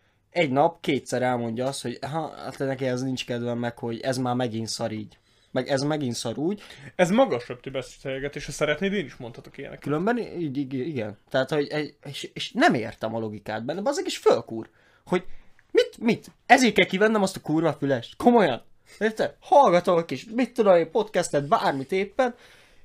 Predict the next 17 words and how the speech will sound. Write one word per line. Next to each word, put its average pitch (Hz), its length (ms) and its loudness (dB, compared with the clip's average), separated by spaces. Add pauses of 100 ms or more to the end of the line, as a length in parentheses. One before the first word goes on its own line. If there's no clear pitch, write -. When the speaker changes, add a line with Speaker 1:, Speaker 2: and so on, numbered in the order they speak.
(260)
Speaker 1:
és - 180 -2
jön. 453 220 4
Speaker 2:
Én 147 80 0
a 151 40 2
másik 135 420 2
mentalitással 139 800 -4
vagyok 147 260 -6
így, 202 220 -12
most 135 220 -10
szállodában 123 500 -2
dolgozom, 143 400 -6
és 156 100 -12
ott 208 80 -4
Speaker 1:
Mhm. 277 100 -4
Speaker 2:
vannak 135 300 -6
ilyen, 127 200 -12
ö, 127 280 -10